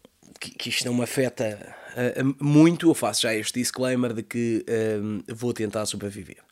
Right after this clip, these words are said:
E, e, e eu estou a gravar isto uma terça-feira, o vídeo dos morangos com açúcar vai sair amanhã, para quem não sabe eu faço resumos semanais do, dos episódios que saem na T V I. E no vídeo de ontem eu estava a, a prestar atenção que aconteceu uma cena muito engraçada, que foi o quê? Um jovem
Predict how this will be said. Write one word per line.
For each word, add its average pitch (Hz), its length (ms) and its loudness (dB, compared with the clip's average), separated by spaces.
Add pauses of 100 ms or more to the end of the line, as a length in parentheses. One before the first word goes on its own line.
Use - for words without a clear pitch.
(140)
E, 120 520 -4
e, 131 40 -4
e 123 40 0
eu 120 60 2
estou 117 180 -2
a 113 40 -2
gravar 113 300 -2
isto 107 180 -4
uma 95 120 -8
terça-feira, 135 680 0
o 110 100 -4
vídeo 101 300 -6
dos 82 120 -10
morangos 101 280 -6
com 107 140 -8
açúcar 101 340 -6
vai 101 140 -2
sair 98 180 -4
amanhã, 110 380 -2
para 104 100 -12
quem 104 100 -8
não 101 120 -8
sabe 95 180 -4
eu 95 60 -8
faço - 280 -6 (460)
resumos 107 500 -4
semanais 104 480 -2
do, 98 300 -4
dos 107 180 -4
episódios 113 480 -2
que - 80 -6
saem 123 240 2
na 117 140 2
T 117 140 -2
V 110 100 -2
I. 117 240 -2 (340)
E 220 80 6
no 233 120 10
vídeo 131 240 2
de 110 100 -2
ontem 107 240 0
eu 143 60 2
estava 160 300 4
a, 156 40 4
a 151 320 0
prestar 107 220 -4
atenção 107 680 -2
que - 120 -6
aconteceu 165 360 2
uma 151 220 2
cena 107 600 0
muito 165 220 2
engraçada, 185 480 2
que - 80 -10
foi 165 120 2
o - 20 -2
quê? 107 160 -2
Um 139 180 2
jovem 110 500 2